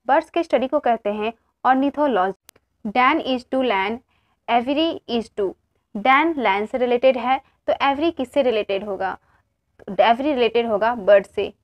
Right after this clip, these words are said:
Group of dolphin is called, डॉल्फिन के ग्रुप को क्या कहा जाता है? डॉल्फिन के ग्रुप को कहा जाता है स्कूल और अ पोड। Polio vaccine is developed by, पोलियो वैक्सीन की खोज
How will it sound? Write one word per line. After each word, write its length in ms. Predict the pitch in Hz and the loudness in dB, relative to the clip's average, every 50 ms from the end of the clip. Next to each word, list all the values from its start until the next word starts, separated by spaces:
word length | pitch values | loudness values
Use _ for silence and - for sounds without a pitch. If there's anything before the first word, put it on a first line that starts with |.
| _ 220 | _ -6
Group 280 | 220 262 302 349 349 349 - | -2 0 2 2 0 0 -2
of 180 | 269 269 233 | -2 -2 0
dolphin 420 | 208 226 220 214 220 - 254 247 - - - | 2 2 2 2 2 -2 -8 -8 -8 -6 -6
is 100 | 220 220 | -6 -6
called, 340 | - _ - 185 196 180 - - _ - - _ _ | -8 _ -6 -4 -4 -4 -8 -12 _ -20 -20 _ _
डॉल्फिन 440 | 220 254 262 269 262 - - 339 339 | 2 4 4 4 4 0 -4 -6 -4
के 140 | 339 320 302 | -2 -2 -4
ग्रुप 280 | 233 - 233 240 233 - - | -4 -2 -4 -6 -6 -4 -4
को 100 | 262 269 | -6 -4
क्या 220 | 262 - 240 214 | -2 -2 -2 -2
कहा 240 | 208 233 220 214 202 | -2 -4 -4 -4 -4
जाता 320 | 202 202 190 - - 190 | -4 -4 -6 -4 -6 -6
है? 240 | 208 208 202 202 208 _ _ | -6 -6 -10 -12 -14 _ _
डॉल्फिन 420 | 208 233 240 262 262 - 330 330 311 | 2 2 2 2 2 -2 -6 -4 -4
के 100 | 320 269 | -4 -2
ग्रुप 220 | 214 226 233 - | -2 -4 -2 0
को 100 | - 262 | -2 -2
कहा 200 | - 240 233 214 | 0 0 -2 0
जाता 260 | 202 208 196 - 214 | 0 -2 0 0 0
है 120 | - 170 170 | -2 -2 -4
स्कूल 380 | - _ - 226 240 254 277 - _ _ _ _ _ _ - | -6 _ -6 -4 -4 -4 -6 -8 _ _ _ _ _ _ -2
और 120 | 202 202 | 0 0
अ 160 | - - 220 | 0 0 -2
पोड। 380 | - - _ 254 233 202 180 - - _ _ _ _ _ _ _ _ _ _ 254 | -2 -2 _ 2 2 2 2 -2 -8 _ _ _ _ _ _ _ _ _ _ 4
Polio 320 | 285 294 285 330 370 349 | 4 6 6 4 2 2
vaccine 400 | 311 285 285 - - 294 277 - - | 2 0 -2 -2 -4 -4 -4 -4 -4
is 120 | 208 214 - _ _ _ - | -6 -6 -6 _ _ _ -2
developed 360 | 202 214 190 196 208 208 - | -2 -2 0 0 -2 -2 -2
by, 220 | - 185 180 175 202 | -2 -4 -4 -4 -6
पोलियो 440 | - _ - 285 294 294 330 349 | -8 _ 2 2 4 4 4 2
वैक्सीन 360 | 320 294 262 262 - 285 262 254 | 2 0 -2 -2 -4 -6 -6 -6
की 120 | - 269 | -8 -12
खोज 260 | - - - 196 190 | -12 -6 -4 -4 -4